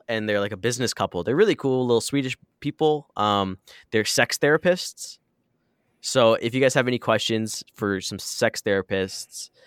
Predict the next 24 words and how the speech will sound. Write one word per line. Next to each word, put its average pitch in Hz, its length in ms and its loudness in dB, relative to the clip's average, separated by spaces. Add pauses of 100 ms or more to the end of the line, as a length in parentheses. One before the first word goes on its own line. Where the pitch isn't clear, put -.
(120)
uh, 92 160 2
they're 107 100 0
gonna 104 140 2
come 110 260 0
here 107 320 4
and, 95 280 -2
uh, 85 280 2 (440)
talk 113 320 2 (260)
to 104 100 -12
Zach 101 260 2
about 95 240 0
his 101 140 -8
sexuality 104 760 2
he's 107 140 -10
been 98 100 -6
struggling 104 480 -2
with. 113 320 -2 (280)
So 90 460 -4
they're 98 100 -8
gonna 98 120 -4
get 95 140 -4
up 95 120 -4
on 95 140 -2
that. 95 320 0